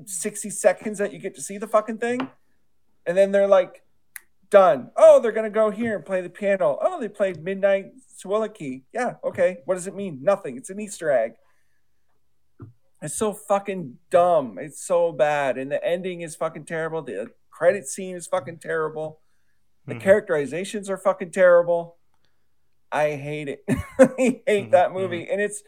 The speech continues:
Speaker 1: it pisses me off so much 'cause it was so close.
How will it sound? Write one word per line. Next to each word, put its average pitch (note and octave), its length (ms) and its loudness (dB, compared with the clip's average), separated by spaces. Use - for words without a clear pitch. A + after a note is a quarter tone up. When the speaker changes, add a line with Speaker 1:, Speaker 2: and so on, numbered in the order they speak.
Speaker 1:
it G3 140 -4
pisses D4 320 0
me A#3 80 -2
off A#3 160 2
so G#3 220 4
much F#3+ 260 2
'cause F3 160 -6
it F3 80 -6
was - 140 -6
so F3 260 4
close. C3+ 540 0